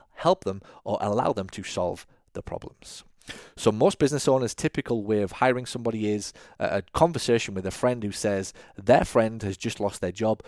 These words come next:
and would be ideal for that position. "Should I give you their number?" To which the business owner says, "Yes." "He or she sounds ideal. Tell them to call me. Can they start right away?"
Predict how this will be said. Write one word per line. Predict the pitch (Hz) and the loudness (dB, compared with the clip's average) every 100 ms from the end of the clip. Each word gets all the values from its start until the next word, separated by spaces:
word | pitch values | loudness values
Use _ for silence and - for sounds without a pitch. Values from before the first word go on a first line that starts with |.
| - - | -12 -8
and | 104 | -4
would | 101 107 | -4 -4
be | 110 - | -6 -4
ideal | 104 104 - 104 98 | -2 -2 -2 -2 -2
for | 104 | -2
that | 98 - | -4 -6
position. | 98 - 90 - - - - | -8 -8 -10 -12 -16 -20 -8
"Should | - 131 | 0 2
I | 135 | 4
give | 117 | 2
you | 110 104 | 0 0
their | 98 | 0
number?" | 95 92 - - _ | -2 -8 -10 -12 _
To | - | -6
which | 107 - | -4 -4
the | - | 0
business | 151 185 - | 0 0 0
owner | 120 104 | -2 -2
says, | - 90 98 | -6 -4 2
"Yes." | 147 90 - - - | 2 2 -6 -12 -12
"He | - 135 147 | 0 2 4
or | |
she | 117 113 104 | 2 -2 -2
sounds | - 98 92 | 0 -2 -2
ideal. | 92 92 135 143 - - - | -4 0 2 2 0 -12 0
Tell | 170 165 | 4 4
them | 135 | 2
to | - | 0
call | 127 120 | 4 4
me. | 120 117 - _ | 2 -8 -14 _
Can | - 127 | -2 0
they | 123 | 0
start | - 107 107 | 0 2 2
right | - 92 - | 0 -4 -4
away?" | 87 | -8